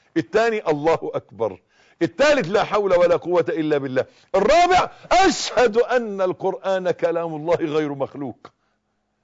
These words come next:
إيه ده؟ إيه ده؟ المفروض بيتضرب عشان يقول: "خلاص حرمت أقول."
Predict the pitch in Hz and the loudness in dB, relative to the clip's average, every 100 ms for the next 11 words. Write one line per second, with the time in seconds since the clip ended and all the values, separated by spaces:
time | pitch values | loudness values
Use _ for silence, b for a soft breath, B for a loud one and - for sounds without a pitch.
0 | - 139 113 98 - _ - 151 - 107 | -10 -8 -8 -12 -16 _ -8 -8 -6 -10
1 | 107 _ _ _ _ _ _ _ _ _ | -10 _ _ _ _ _ _ _ _ _
2 | _ _ _ _ _ _ - 107 196 185 | _ _ _ _ _ _ -14 -4 -2 2
3 | 180 202 226 190 190 196 226 220 233 285 | 2 2 0 0 -4 -2 -2 0 2 4
4 | 415 - - - 208 247 269 370 302 156 | 2 -2 -20 -6 0 2 4 4 2 -4
5 | _ _ _ _ _ - 196 233 349 330 | _ _ _ _ _ -2 0 4 4 2
6 | 123 | 0